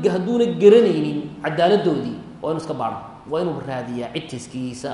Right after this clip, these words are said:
oo sheegtay inay caadilin yihiin. Markaas ma la aqbalay. Haddii kale la aqbali maayo wey. Warqad iska socoto oo maxkamadda ay qortay, oo meel kale ku socoto markhaatiba aan lahayn, lama aqbalay.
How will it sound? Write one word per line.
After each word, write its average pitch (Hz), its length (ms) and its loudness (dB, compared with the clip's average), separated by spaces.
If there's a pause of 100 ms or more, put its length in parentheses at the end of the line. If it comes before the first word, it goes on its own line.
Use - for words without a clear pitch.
(100)
oo 135 140 -6
sheegtay 131 380 -8
inay 127 160 -8
caadilin 104 460 -10
yihiin. 107 400 -10 (400)
Markaas 151 220 -8
ma 135 100 -8
la 120 80 -8
aqbalay. 110 240 -12
Haddii 139 160 -10
kale 160 100 -4
la 139 120 -2
aqbali 123 180 -6
maayo 113 220 -8
wey. 95 140 -14 (400)
Warqad 185 200 -4
iska 214 140 -6
socoto 160 300 -8
oo 160 180 -4
maxkamadda 143 400 -10
ay 120 100 -4
qortay, 127 320 -8 (440)
oo - 40 -14
meel 180 140 -4
kale 180 120 -4
ku 170 80 -10
socoto 143 240 -8
markhaatiba 151 420 -4
aan 160 160 -4
lahayn, 135 200 -6 (240)
lama 127 180 -6
aqbalay. 110 240 -12